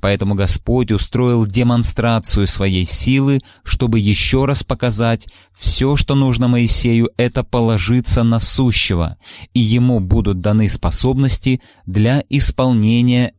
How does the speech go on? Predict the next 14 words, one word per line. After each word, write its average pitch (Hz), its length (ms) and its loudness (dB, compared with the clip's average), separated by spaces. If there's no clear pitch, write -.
этого 98 400 0
задания. 90 680 0
Отговорка 98 640 0
номер 95 260 2
четыре. 82 560 -2
У 113 100 0
меня 104 380 2
нет 117 500 2
способностей. 82 1040 -2
«О 139 140 0
Господи, 123 680 -2
человек 127 480 0
я 135 120 2
неречистый, 131 960 0